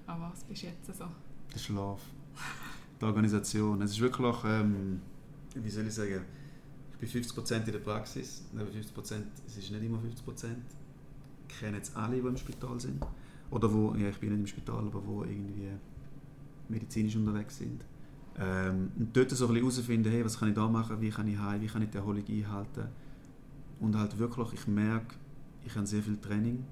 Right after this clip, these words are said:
Speaker 2: ich komme da an, es ist mega cool, ich geniesse es. Das ist für mich auch Erholung. Und dann wirklich heimgehen, acht,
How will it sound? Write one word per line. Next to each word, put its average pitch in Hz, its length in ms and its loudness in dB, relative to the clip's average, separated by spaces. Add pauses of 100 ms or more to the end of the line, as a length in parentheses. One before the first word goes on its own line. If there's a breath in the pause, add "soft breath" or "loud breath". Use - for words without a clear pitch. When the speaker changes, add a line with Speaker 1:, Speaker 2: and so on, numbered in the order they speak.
(340 loud breath)
Speaker 2:
ich - 60 -10
komme 101 160 2
da 101 140 0
an, 107 200 2
es 117 160 0
ist - 220 -6 (680)
mega 135 300 0 (160)
cool, 123 160 2
ich 113 100 -2
geniesse 117 360 0
es. - 180 -8 (240)
Das 104 80 -2
ist 98 120 0
für 110 100 2
mich 101 200 4
auch 98 120 0
Erholung. 107 320 0 (840 loud breath)
Und - 160 0 (140)
dann 123 320 4 (260)
wirklich 123 560 2 (1300)
heimgehen, 110 600 2 (800)
acht, 101 240 -6